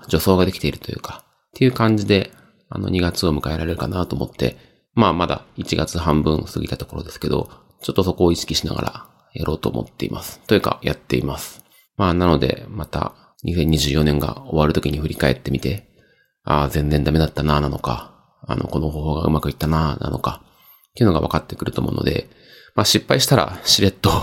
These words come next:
<laughs> この話題はしないかもしれないんですけど、うまくいったら、また報告したいな、っていうふうに思っています。まあ、理想としては、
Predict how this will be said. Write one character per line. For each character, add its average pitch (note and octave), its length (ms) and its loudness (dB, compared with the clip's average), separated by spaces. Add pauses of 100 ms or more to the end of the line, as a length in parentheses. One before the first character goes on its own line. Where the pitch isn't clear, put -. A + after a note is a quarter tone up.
<laughs> - 160 -16
こ - 140 2
の F2 80 8
話 E2 80 6
題 D#2 160 2
は D#2 160 0 (360)
し - 140 -2
な D#2 80 4
い C#2 60 -4
か - 80 -2
も - 80 -2
し - 120 -2
れ - 80 4
な - 100 2
い - 40 -2
ん - 60 -4
で - 60 -6
す - 100 -8
け - 80 -2
ど、 - 180 -2 (380)
う A#2 80 4
ま G#2 100 6
く - 80 -2
い C#2 40 0
っ - 60 -10
た - 120 2
ら、 - 180 -4 (300)
ま - 80 -8
た C#2+ 160 0
報 D#2+ 180 -2
告 - 220 -4
し - 60 -2
た C#2 100 0
い - 60 0
な、 F2 120 2
っ - 40 -4
て - 120 -4
い - 20 -2
う - 40 -6
ふ - 20 -10
う - 60 -4
に - 160 -8 (240)
思 - 180 -2
っ - 60 -8
て - 120 -10
い - 40 -2
ま - 160 -6
す。 - 340 -16 (380)
ま A#2+ 160 6
あ、 - 80 -2 (100)
理 F2 140 -2
想 D3 180 8
と D#3 120 4
し - 80 -2
て D#3 100 6
は、 F2 420 6